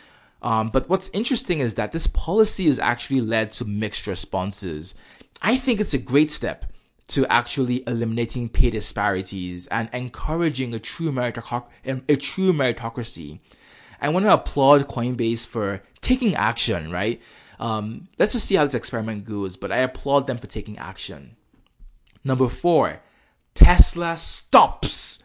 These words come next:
vehicle purchases with Bitcoin. Now, if you didn't see it, I don't know how that happened because this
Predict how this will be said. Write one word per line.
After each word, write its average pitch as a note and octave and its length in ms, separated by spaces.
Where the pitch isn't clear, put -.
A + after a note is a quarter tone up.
vehicle D#3+ 460
purchases C#3 560
with A2 140
Bitcoin. F2+ 500
Now, E2+ 240
if F#3+ 140
you D3 60
didn't F#3+ 280
see C3+ 280
it, B2 340
I A2+ 100
don't A2+ 180
know A2+ 80
how G#2 120
that F2+ 180
happened F#2 520
because F#2 520
this C3+ 520